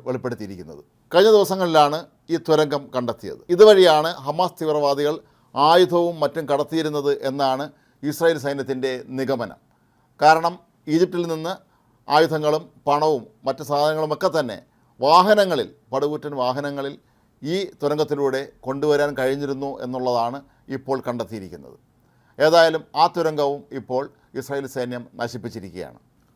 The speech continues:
ഗാസയിൽ നിന്ന് ഏതാണ്ട് ഇരുപത്തിയഞ്ചോളം ഇത്തരത്തിലുള്ള ഭൂഗർഭ തുരങ്കങ്ങളാണ് ഹമാസ് തീവ്രവാദികൾ നേരത്തെ നിർമ്മിച്ചിരുന്നത് എന്നാണ് പറയപ്പെടുന്നത്. ഇപ്പോൾ കണ്ടെത്തിയ ഈ വലിപ്പമുള്ള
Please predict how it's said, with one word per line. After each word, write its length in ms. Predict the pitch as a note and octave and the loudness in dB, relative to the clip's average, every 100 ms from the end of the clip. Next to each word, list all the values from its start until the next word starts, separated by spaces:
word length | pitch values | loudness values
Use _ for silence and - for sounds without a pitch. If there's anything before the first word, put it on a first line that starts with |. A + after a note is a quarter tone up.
| B2 | 4
ഗാസയിൽ 360 | D#3 F3+ G3+ G#3 F#3+ | 6 8 6 2 2
നിന്ന് 180 | F#3 F#3+ E3 | -2 2 4
ഏതാണ്ട് 340 | E3 F3 F3 E3+ F3 F3 | 4 2 0 -6 -4 0
ഇരുപത്തിയഞ്ചോളം 880 | G3 A3+ A3+ G#3+ F3+ F3 E3+ A#2+ - _ _ _ D#3 | 4 4 4 2 2 4 2 2 -6 _ _ _ -4
ഇത്തരത്തിലുള്ള 540 | - G3 F3+ E3+ E3+ E3 | 2 2 4 2 2 2
ഭൂഗർഭ 360 | C#3+ E3+ E3+ D#3 E3+ - | 0 -2 -2 0 -2 -2
തുരങ്കങ്ങളാണ് 680 | D3 D#3 E3 D#3 C#3+ C3+ D3+ - _ _ | -2 -2 -2 0 0 0 -6 -16 _ _
ഹമാസ് 300 | C3+ D#3+ D#3 - | -4 0 -2 -2
തീവ്രവാദികൾ 540 | D3 D3 C#3+ C#3 C#3 C3+ | -4 0 0 0 -4 -4
നേരത്തെ 360 | C3+ C#3+ D3 D3 - | -4 -2 -4 -6 -6
നിർമ്മിച്ചിരുന്നത് 600 | C3 C3+ C#3 C3 B2+ A#2+ B2 A#2+ | -10 -8 -10 -8 -6 -6 -8 -10
എന്നാണ് 220 | A#2+ A2+ G2+ | -10 -8 -8
പറയപ്പെടുന്നത്. 500 | G2 F#2 D#2 D2+ - D3+ | -8 -10 -16 -20 -20 -4
ഇപ്പോൾ 200 | F3+ G3+ | 2 4
കണ്ടെത്തിയ 360 | F3+ F3 D3 F3 E3 D#3+ | 4 2 4 2 2 -2
ഈ 20 | F3+ C#3+ | -2 0
വലിപ്പമുള്ള 500 | D#3+ E3+ F#3 F3+ F3 | 0 2 0 2 0